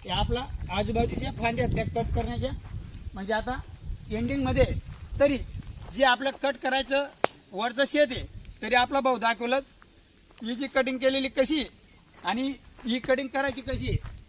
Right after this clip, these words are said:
दादा इकडे या. अशा प्रकारे आपले जे झाड आहेत, ऑदर म्हणजे विना कटिंग केलेले, असे एआरआर मध्ये आलेले आहेत. तरी आपल्याला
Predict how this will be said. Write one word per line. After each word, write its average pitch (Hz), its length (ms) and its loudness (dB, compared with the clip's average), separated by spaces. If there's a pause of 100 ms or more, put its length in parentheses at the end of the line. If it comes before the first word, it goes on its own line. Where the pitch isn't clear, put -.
(120)
दादा 208 220 -8
इकडे 233 320 -6
या. 247 80 -8 (840)
अशा 214 240 -4
प्रकारे 247 380 -2
आपले 240 240 0
जे 262 160 2 (2250)
झाड 240 220 -2
आहेत, 277 140 0 (200)
ऑदर 226 380 -4
म्हणजे 240 300 -8 (380)
विना 226 220 -6
कटिंग 262 280 -6
केलेले, 240 340 -4 (400)
असे 214 280 0
एआरआर 247 260 0
मध्ये 233 200 -2
आलेले 233 260 0
आहेत. 247 100 -2 (500)
तरी 277 140 4
आपल्याला 247 420 2